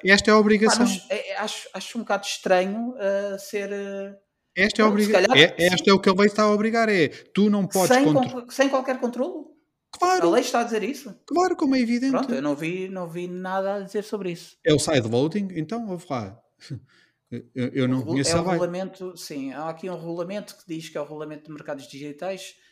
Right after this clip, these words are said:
Speaker 2: e confesso que ainda não o li, mas, eh,
Speaker 1: Também não, e acho que não vale a pena fazer isso, mas o, o,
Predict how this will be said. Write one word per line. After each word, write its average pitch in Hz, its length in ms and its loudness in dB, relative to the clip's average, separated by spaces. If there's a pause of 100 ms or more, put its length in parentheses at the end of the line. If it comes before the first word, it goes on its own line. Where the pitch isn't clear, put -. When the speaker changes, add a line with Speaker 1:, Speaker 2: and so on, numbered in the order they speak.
(120)
Speaker 2:
e - 40 -20
confesso 151 440 -8
que - 60 -14
ainda 151 180 -10
não 151 120 -12
o 147 180 -10
li, 175 180 -10
mas, 165 460 -16
eh, 143 160 -14
Speaker 1:
Também 139 300 -2
não, 135 200 0
e 147 120 4
acho 143 120 -4
que 151 60 -4
não 143 60 0
vale 143 260 0
a 131 60 0
pena 131 280 -2
fazer 117 300 -4
isso, 98 220 -6
mas 120 180 -4
o, 139 160 0
o, 139 40 2